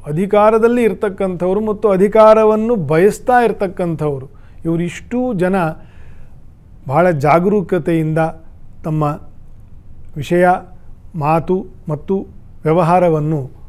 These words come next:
ನೋಡ್ಕೊಳ್ಬೇಕು. ಮುಖ್ಯವಾಗಿ ಈಶ್ವರ ದೇವರಿಗೆ, ಉಮಾಮಹೇಶ್ವರರಿಗೆ ಮಹಾಕ್ಷೇತ್ರಗಳಲ್ಲಿ ಗ್ರಹಶಾಂತಿ ಹೋಮವನ್ನು, ಗೋವುಗಳು ಮತ್ತು,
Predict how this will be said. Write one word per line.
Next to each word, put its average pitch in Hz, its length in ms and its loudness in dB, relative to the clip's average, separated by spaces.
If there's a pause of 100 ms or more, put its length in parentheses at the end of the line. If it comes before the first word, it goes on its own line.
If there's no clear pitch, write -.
(200)
ನೋಡ್ಕೊಳ್ಬೇಕು. 175 880 2 (1300)
ಮುಖ್ಯವಾಗಿ 208 720 6 (760)
ಈಶ್ವರ 202 400 2
ದೇವರಿಗೆ, 180 520 4 (960)
ಉಮಾಮಹೇಶ್ವರರಿಗೆ 175 1080 2 (160)
ಮಹಾಕ್ಷೇತ್ರಗಳಲ್ಲಿ 165 1200 0 (1200)
ಗ್ರಹಶಾಂತಿ 190 920 0 (220)
ಹೋಮವನ್ನು, 165 720 0 (2250)
ಗೋವುಗಳು 196 800 6 (180)
ಮತ್ತು, 170 400 -2